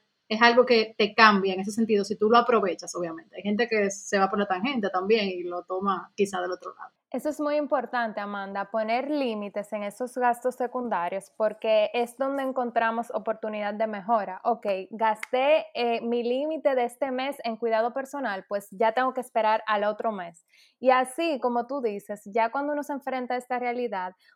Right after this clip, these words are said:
Speaker 2: uno empieza a respetar el dinero, a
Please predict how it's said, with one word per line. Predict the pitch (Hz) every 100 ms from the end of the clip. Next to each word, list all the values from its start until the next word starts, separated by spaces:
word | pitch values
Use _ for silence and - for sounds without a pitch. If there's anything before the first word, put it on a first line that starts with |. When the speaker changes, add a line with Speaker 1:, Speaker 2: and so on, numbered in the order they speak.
| _
Speaker 2:
uno | 247 247 269
empieza | 269 277 262 262
a | 247 233 240
respetar | 220 214 - 220 220 220 269
el | 269
dinero, | 233 208 190 180 175 170 _ - 233 _
a | 226 226 220 220